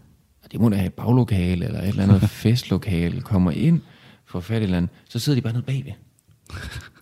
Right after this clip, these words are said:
Speaker 1: Sådan i, i et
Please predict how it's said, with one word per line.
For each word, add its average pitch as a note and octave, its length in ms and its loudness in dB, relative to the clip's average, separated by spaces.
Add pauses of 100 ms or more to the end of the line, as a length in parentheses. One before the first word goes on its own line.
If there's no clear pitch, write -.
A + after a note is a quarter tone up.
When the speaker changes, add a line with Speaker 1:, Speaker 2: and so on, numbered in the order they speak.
(340)
Speaker 1:
Sådan G2+ 680 2 (760)
i, D#2+ 320 -14 (280)
i C2 160 -12
et F2 60 -14